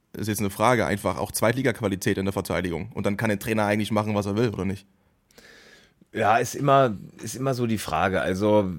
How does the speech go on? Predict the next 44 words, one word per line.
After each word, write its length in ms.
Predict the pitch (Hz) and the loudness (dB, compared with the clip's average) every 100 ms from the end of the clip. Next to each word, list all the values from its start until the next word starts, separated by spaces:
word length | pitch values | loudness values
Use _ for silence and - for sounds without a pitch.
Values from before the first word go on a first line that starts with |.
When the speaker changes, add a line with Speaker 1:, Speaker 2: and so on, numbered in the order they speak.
| - - - - | -10 -16 -20 -10
Speaker 2:
wenn 220 | 90 117 | -4 -4
ich 140 | 113 | 0
mir 180 | 123 78 | 2 4
angucke, 460 | 107 131 143 - 117 | 2 2 2 6 6
jetzt 160 | 107 | 6
ein 60 | 110 | 2
ganz 180 | 117 107 | 2 2
anderes 340 | 113 110 104 | 2 2 0
Thema 580 | - 117 117 110 104 92 | 2 4 6 6 4 2
wie 280 | 107 110 107 | 4 4 4
bei 320 | 104 101 104 | 6 6 8
der 220 | 101 92 | 6 4
S 160 | 98 - | 2 2
V 140 | 101 | 4
Elversberg, 920 | 85 113 113 107 - 104 107 107 - | 6 8 8 4 6 8 8 8 2
äh, 360 | - 90 90 90 | 0 6 8 8
Eb-, 240 | 98 92 - | 4 0 -2
Ebnu 240 | 101 117 | 0 0
Talib 300 | 107 101 120 | 4 4 4
heißt 200 | 117 117 123 | 2 4 2
er, 60 | |
glaub 240 | 110 110 113 | 6 6 6
ich, 120 | 110 | 4
ne? 220 | 110 123 - - - | 4 2 -4 -20 -4
Komplett 600 | - 120 123 127 131 92 | 4 4 6 4 4 4
durchmarschiert 720 | 123 131 123 104 - 107 107 - | 6 6 4 2 2 2 2 4
aus 200 | 110 - | 2 2
dem 220 | 120 110 | 2 2
Nichts, 320 | 113 - - | 2 -2 -2
den 180 | 110 101 | -2 0
kennt 280 | 110 117 - | 0 -2 0
keiner 420 | 101 107 113 107 | 4 4 2 0
und 80 | 92 | 0
plötzlich 320 | 107 - 92 | -2 -2 -6
ist 180 | 98 - | -4 0
er 100 | 95 | 2
da 200 | 95 98 | 4 6
und, 340 | 95 95 90 | 4 0 -2
äh, 100 | 76 | -6
Top-Torjäger 600 | 78 107 - 107 92 92 | -4 -4 0 4 4 4
in 80 | 82 | 4
der 120 | 87 | 4
zweiten 320 | - 90 87 90 | 4 2 2 2
Liga. 360 | 90 87 87 | 2 4 2